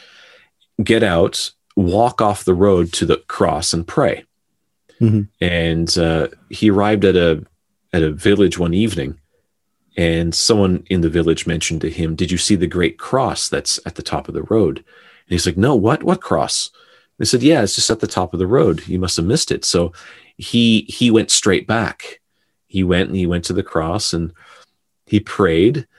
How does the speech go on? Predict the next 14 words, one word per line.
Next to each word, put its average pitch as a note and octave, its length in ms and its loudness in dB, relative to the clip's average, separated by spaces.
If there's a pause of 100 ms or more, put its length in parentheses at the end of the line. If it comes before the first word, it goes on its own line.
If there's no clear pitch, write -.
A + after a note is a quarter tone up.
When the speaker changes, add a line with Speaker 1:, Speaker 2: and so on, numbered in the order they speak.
(240)
Speaker 1:
And G#2 120 2
then G#2+ 140 4
he F#2+ 220 0
said, G#2+ 400 2
"Who C3+ 360 2
is G#2+ 140 4
buried G2+ 460 2
here?" - 380 -8 (920)
And F2+ 200 2
the F#2 40 2
ghost F2+ 580 0 (340)
responded, G2 640 -2
the, F#2+ 80 -2
the, E2 260 -4